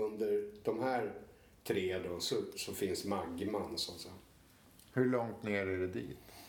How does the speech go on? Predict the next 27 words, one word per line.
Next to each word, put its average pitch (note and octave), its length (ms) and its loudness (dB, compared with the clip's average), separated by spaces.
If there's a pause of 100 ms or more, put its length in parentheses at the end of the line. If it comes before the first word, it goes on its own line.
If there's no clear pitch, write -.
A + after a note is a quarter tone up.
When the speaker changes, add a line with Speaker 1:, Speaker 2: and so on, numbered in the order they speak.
(100)
Speaker 1:
Mm, B2 600 0 (1120)
femtio G#2+ 520 0
mil. A2+ 400 0 (540)
Speaker 2:
Så - 240 0
pass? - 320 -6 (220)
Speaker 1:
Mm. G2 300 0 (2000)
Speaker 2:
Ja, A#2 280 -2
för B2 80 -4 (120)
det C#3 100 0
Speaker 1:
Kanske D3 220 6
tre-, C#3+ 220 2 (180)
trettiofem. C#3+ 540 2 (320)
Speaker 2:
Ja. - 240 -10 (340)
Speaker 1:
Femtio, - 420 -2
ja. A2 400 -4
Speaker 2:
Det B2 80 6
är B2 160 4 (120)
ändå A#2 220 2
tillräckligt A#2 440 2
långt B2 300 0
för A2+ 60 2
att G2 240 -2 (300)
du - 100 -6
kommer A2 340 2
inte A2 200 0
dit F2 280 -2
ner. B2+ 460 -4